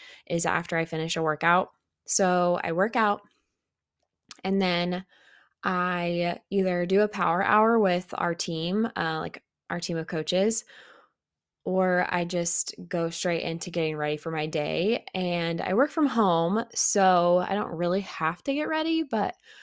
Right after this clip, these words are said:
I enjoy be at least looking decent. Like, <laughs> I don't wanna be, I don't wanna sit in sweatpants all day.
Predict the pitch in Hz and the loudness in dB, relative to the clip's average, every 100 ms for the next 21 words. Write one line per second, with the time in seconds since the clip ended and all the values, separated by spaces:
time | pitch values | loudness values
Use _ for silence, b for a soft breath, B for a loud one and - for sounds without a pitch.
0 | B - 392 415 262 185 185 180 185 185 | B -2 0 2 2 4 6 6 4 -2
1 | - _ _ _ _ _ _ _ _ _ | -6 _ _ _ _ _ _ _ _ _
2 | 180 - 202 190 185 - 160 220 226 220 | -16 -4 0 0 0 -2 2 4 4 2
3 | - - - - 190 190 185 170 170 170 | 0 -6 -12 -10 -2 -2 -2 -4 -4 -4
4 | 151 - 147 - - 175 185 - 233 240 | -4 -4 -4 -6 -4 -4 -6 -2 0 2
5 | 240 220 - 196 185 185 - 240 233 220 | 2 2 0 -4 -4 -2 0 2 2 2
6 | - 185 175 170 175 - 165 156 - - | 2 2 2 0 0 -2 -4 -4 -2 0
7 | 156 151 147 165 | 0 0 0 0